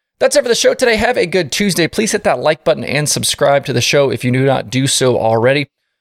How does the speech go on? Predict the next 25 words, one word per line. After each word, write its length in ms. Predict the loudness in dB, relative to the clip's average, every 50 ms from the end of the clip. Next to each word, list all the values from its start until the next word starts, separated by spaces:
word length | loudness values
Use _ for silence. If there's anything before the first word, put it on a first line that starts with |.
| _ 0
Don't 140 | 0 0
forget, 260 | 2 2 0 0 0 -2
too, 180 | -2 0 0
you 120 | 0 0 0
can 120 | 0 -2
find 220 | 0 0 0 0
Dirt 160 | 2 0 0 2
Tracker 340 | 0 0 0 0 0 0 2
all 240 | 2 2 2 2 0
over 140 | 0 0
the 80 | -2 -4
place. 520 | -2 0 0 2 2 2 0 -2 -2 -4 -6 _ _ _ _
Uh, 240 | 0 2 4 4 2
TikTok, 600 | 2 0 -4 -4 -4 _ -4 -2 0 0 0 -2 -4 -4
Instagram, 600 | -4 -2 -2 -2 -2 -4 -2 0 0 0 0 -2
Facebook, 680 | -2 -2 -2 0 0 0 -2 -4 -4 -4 -4 -4 _
Twitter. 340 | -4 -2 0 2 2 2 2
You 100 | 2 0
can 120 | 0 0
go 80 | 0 0
to 80 | 0 0
dirt 200 | 0 -2 -2 0
tracker 300 | 0 0 0 0 0 0
dot 180 | 0 0 0
com. 380 | 0 0 0 2 2 0 0